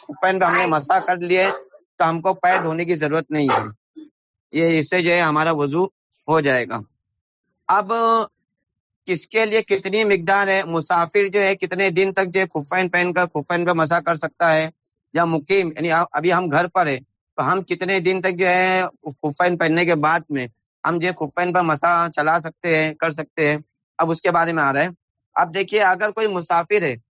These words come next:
مسافر سے مراد اگر کوئی ایسا شخص ہے جس کا ایک سو بتیس کلومیٹر سفر ہے،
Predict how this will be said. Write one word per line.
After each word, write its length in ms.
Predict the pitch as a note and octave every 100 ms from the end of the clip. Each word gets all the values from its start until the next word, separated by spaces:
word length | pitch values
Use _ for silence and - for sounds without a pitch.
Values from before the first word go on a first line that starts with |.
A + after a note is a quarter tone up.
| _ _ _ _ _ C#3+
مسافر 480 | E3 F3+ F3 G3+
سے 120 | F#3+ G#3
مراد 260 | F#3+ G3+ -
اگر 240 | E3 G3
کوئی 200 | G3+ G#3
ایسا 220 | F3+ E3+ G3
شخص 240 | F#3+ G#3
ہے 60 | F#3
جس 240 | F3 D#3+
کا 320 | G3 G3+ G3+ G#3+
ایک 140 | E3+ E3+
سو 180 | - G3
بتیس 400 | F3 - G3+ -
کلومیٹر 400 | G3 F#3+ F#3 F3+
سفر 360 | D#3+ D#3 F3
ہے، 280 | A#2 A#2